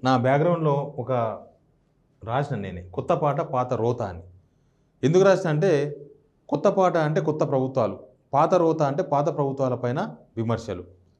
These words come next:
యాక్చువల్‌గా ఎప్పుడైనా సరే, మనం ఇప్పటిదాకా చూడలే ఇట్లాంటి సాంప్రదాయం, కొత్తగా చూస్తున్నాం.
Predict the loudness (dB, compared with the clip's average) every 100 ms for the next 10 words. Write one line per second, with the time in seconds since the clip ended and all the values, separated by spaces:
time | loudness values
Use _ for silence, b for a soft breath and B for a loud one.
0 | _ _ _ _ _ _ 0 4 4 8
1 | 8 6 2 -8 -14 -4 0 2 2 2
2 | -2 -4 -2 0 0 2 4 4 2 2
3 | 2 2 -2 -4 -6 -4 -6 -6 -2 0
4 | 0 -2 -8 -14